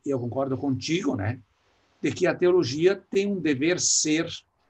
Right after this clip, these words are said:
tem um pres-, uma prescrição de futuro por causa exatamente deste, deste dado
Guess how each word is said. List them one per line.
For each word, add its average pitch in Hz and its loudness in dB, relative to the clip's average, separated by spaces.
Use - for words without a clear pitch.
tem 165 -2
um 147 -2
pres-, 170 2
uma 131 -6
prescrição 165 0
de 143 -4
futuro 165 -2
por 262 4
causa 196 4
exatamente 185 -2
deste, 165 0
deste 147 -4
dado 151 -2